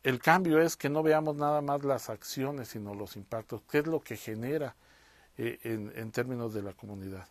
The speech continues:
Bueno, la convocatoria estamos por lanzarla porque va a ser en conjunto ahora, este, el mes próximo, pero ponemos a su,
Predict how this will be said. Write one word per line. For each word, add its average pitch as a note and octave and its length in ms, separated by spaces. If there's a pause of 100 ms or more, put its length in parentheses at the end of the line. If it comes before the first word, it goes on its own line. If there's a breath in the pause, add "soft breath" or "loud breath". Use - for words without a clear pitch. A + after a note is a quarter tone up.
Bueno, D#3+ 220
la D3+ 140
convocatoria D#3 560
estamos F3 300
por B2 180
lanzarla A#2+ 400
porque A2+ 260
va A#2 60
a A#2+ 40
ser C3 140
en B2+ 100
conjunto D3 540
ahora, A2+ 340
este, G2+ 600
el G#2+ 80
mes A#2+ 180
próximo, E3+ 560 (320 loud breath)
pero E3 280
ponemos D#3 400
a C#3+ 60
su, B2+ 200